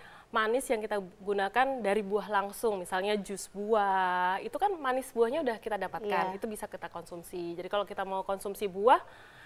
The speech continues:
Speaker 1: ya jangan yang dalam kemasan, tapi buah yang kita jus sendiri, yang kita bikin sendiri. Itu lebih aman dan juga lebih menyehatkan.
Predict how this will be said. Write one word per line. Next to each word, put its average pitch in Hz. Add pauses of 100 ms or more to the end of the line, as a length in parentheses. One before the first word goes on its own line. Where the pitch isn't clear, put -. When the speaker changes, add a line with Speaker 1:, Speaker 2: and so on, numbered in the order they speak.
(100)
Speaker 1:
ya 214
jangan 202
yang 208
dalam 208
kemasan, 294
tapi 330 (160)
buah 220
yang 269
kita 285
jus 233
sendiri, 254 (320)
yang 247
kita 262 (160)
bikin 208
sendiri. 202
Itu 208
lebih 269
aman 196
dan 185
juga 208
lebih 196
menyehatkan. 175